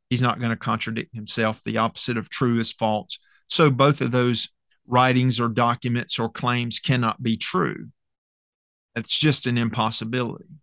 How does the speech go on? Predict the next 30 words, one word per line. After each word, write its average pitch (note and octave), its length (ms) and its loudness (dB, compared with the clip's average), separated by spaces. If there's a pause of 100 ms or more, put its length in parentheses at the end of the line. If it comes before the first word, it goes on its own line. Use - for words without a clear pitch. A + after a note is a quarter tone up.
(220)
Okay. - 300 -18 (680)
Uh, A#2 280 2
anyway, B2+ 480 4 (300)
the B2+ 100 4
once F3+ 260 6
for F3+ 220 4
all F3 200 6
delivered D3+ 600 2 (300)
to C#3 160 2
the C3 120 0
saints' - 560 2
faith. B2 340 -2
So B2+ 200 2
again, D3 300 2
we're C3+ 120 0
talking C3+ 440 0
biblical D3 540 4
Christianity. D#3 960 4 (460)
We're B2 80 -2
talking C3 400 0
biblical, B2+ 560 0 (340)
uh, A2 260 2
Christianity. - 800 -2 (380)
What's D#3 240 2
brokered D3 400 4
in C3 120 2
the A#2 80 0
Bible? F#2 300 -6 (180)
All C#3+ 100 4
right. G#3 220 2